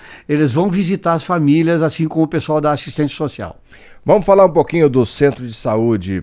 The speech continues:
Speaker 2: porque se por um lado os alunos não estão, eh, não estão presentes, até em razão desse período, não é? E daqui a pouco a gente pode falar também de uma perspectiva de retomada, porque me parece ainda não tem, não é?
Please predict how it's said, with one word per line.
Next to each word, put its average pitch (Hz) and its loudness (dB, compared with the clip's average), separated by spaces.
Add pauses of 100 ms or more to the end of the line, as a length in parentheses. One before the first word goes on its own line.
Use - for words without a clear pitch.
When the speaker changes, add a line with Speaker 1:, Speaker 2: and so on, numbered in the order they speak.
Speaker 2:
porque 117 -2
se 107 -6
por 143 -4
um 139 -2
lado 104 4
os 92 -2
alunos 104 2
não 104 0
estão, 98 0 (960)
eh, 95 0
não 104 2
estão 101 0
presentes, 117 2
até 110 0
em 107 2
razão 98 0
desse 98 -2
período, 113 2 (320)
não 101 0
é? 110 4
E 104 2
daqui 110 0
a 104 0
pouco 117 -2
a 117 0
gente 113 -4
pode 113 0
falar 110 2
também 110 -2
de 110 0
uma 107 2
perspectiva 117 -2
de 107 -2
retomada, 110 0
porque - -12
me 123 -2
parece 123 -2
ainda 131 -4
não 123 -2
tem, 123 0
não 107 0
é? 131 0